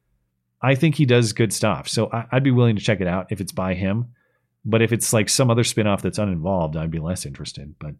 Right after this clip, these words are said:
uh, yeah, I mean, I like the entire Yellowstone universe. Das Pooch says, "Don't go to India Blonde. A woman named Sarah Lane, who was big on tech podcasts and tech T V in the two thousands, went there and her husband, or with her husband, and they got brain parasites for her trouble.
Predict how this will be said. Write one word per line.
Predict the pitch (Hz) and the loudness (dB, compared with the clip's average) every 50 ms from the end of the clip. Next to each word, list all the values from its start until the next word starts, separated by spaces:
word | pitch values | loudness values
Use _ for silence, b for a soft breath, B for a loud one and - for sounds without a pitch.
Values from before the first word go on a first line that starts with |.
| - - | -12 -12
uh, | 73 69 71 78 85 - - | -10 -10 -10 -12 -10 -4 0
yeah, | 120 147 - - - | 2 2 2 2 2
I | 139 | 2
mean, | 120 127 127 | 2 4 4
I | 135 | 6
like | 135 139 139 131 | 6 6 4 4
the | - 143 | 2 2
entire | 135 120 117 - 120 123 127 | 2 2 2 2 2 2 4
Yellowstone | 120 113 110 117 117 117 - 120 110 104 | 4 4 4 2 2 2 0 0 0 0
universe. | 98 104 113 98 82 73 73 - - _ _ _ _ _ _ _ _ _ _ _ _ _ _ _ - | 0 0 -2 -2 -6 -8 -10 -14 -18 _ _ _ _ _ _ _ _ _ _ _ _ _ _ _ -2
Das | 120 117 127 127 - | 0 2 2 2 2
Pooch | - 135 147 151 135 | 4 4 4 4 4
says, | - - 131 120 113 | 4 4 4 4 4
"Don't | 113 151 180 214 - | 4 2 2 2 4
go | 196 185 | 4 4
to | 170 | 4
India | 147 151 147 143 139 | 4 6 6 6 6
Blonde. | 131 120 123 127 127 123 | 4 4 4 4 4 4
A | 113 | 4
woman | 104 123 131 139 135 131 | 4 4 4 4 4 6
named | 123 120 117 110 110 | 6 4 4 4 2
Sarah | - - - 147 160 175 180 151 | 0 0 2 2 2 4 4 4
Lane, | 123 120 139 160 175 135 113 110 110 | 4 4 4 4 6 6 4 4 4
who | 113 110 120 | 4 4 6
was | 120 117 101 98 | 4 4 4 4
big | 110 123 127 | 2 2 4
on | 127 120 117 | 4 2 2
tech | - - 160 156 - - | 2 0 -2 -2 -2 -4
podcasts | - 113 98 92 92 - 104 98 101 - - | -2 0 0 -2 -2 -2 -2 -2 -2 -2 -2
and | 110 92 | -4 -2
tech | - 123 113 120 | 0 -2 -2 -2
T | - 117 107 | -2 -2 0
V | 110 117 | 2 2
in | 117 | 2
the | 104 | 2
two | 98 - 117 107 | 0 0 -2 -2
thousands, | - 117 120 123 107 104 101 95 | 0 2 2 2 2 0 -2 0
went | 107 120 127 | 0 0 2
there | 120 117 110 | 2 2 2
and | 107 110 107 | 2 0 -2
her | 98 | -2
husband, | - - 156 165 147 127 117 113 110 101 - b b b b b b b b b b _ _ _ _ - | 0 2 2 2 4 2 2 2 2 0 -2 b b b b b b b b b b _ _ _ _ 0
or | 113 113 | 0 2
with | 104 190 208 | 2 4 4
her | 226 196 127 | 4 4 6
husband, | 127 113 101 98 101 101 104 107 - - | 4 4 4 2 0 0 0 -2 -2 0
and | 117 117 | 2 4
they | 120 | 4
got | 117 135 135 - 104 92 | 4 4 2 0 -2 -2
brain | 98 101 110 135 180 214 214 | 0 0 2 4 4 4 2
parasites | 180 113 110 107 101 92 - - 107 92 92 - | 2 2 0 0 0 0 0 0 -2 -2 -2 -2
for | - 104 | -2 -2
her | 95 95 | -2 -2
trouble. | - - 127 127 123 110 101 92 90 - | 0 2 2 4 4 4 4 2 0 -4